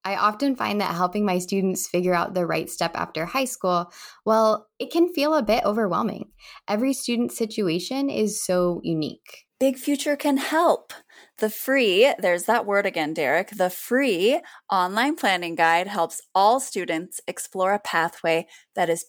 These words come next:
Speaker 2: personalized to them. That's important. Students want tools and resources that are not only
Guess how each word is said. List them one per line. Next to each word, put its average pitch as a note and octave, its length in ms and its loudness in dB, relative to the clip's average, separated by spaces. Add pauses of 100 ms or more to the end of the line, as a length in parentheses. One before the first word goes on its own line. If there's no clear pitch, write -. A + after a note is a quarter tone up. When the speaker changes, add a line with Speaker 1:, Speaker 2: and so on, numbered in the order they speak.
Speaker 2:
personalized E3+ 1000 -4
to D#3 80 -4
them. - 340 -8 (540)
That's D4 260 -2
important. C4 680 -2 (420)
Students C#4+ 440 -2
want B3 260 -4
tools B3+ 420 0
and G3 120 -4
resources G#3+ 640 -4
that F3+ 140 0
are F3 80 0
not F#3+ 240 0
only G3 320 -4